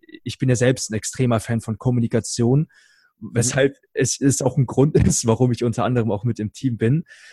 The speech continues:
Speaker 2: Ja.
Speaker 1: ähm, weil ich selbst die Erfahrung gemacht hab, dass ich mir mal so ein, äh, das war so ein,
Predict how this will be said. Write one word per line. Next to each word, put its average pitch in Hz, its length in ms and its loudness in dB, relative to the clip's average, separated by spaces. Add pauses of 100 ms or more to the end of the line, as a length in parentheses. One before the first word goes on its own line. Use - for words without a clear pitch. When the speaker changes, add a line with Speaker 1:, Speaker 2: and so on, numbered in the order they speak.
(180)
Speaker 2:
Ja. 117 120 0
Speaker 1:
ähm, 117 160 -4
weil 131 120 0
ich 127 120 -6
selbst 131 280 0
die - 40 0
Erfahrung 135 400 0
gemacht 113 340 -4
hab, 165 120 -8
dass 117 140 -4
ich 110 140 -6
mir 120 80 0
mal 113 140 2
so 113 140 0
ein, 110 160 0
äh, 107 220 0
das 101 220 -4
war 120 80 4
so 110 100 -2
ein, 107 160 -2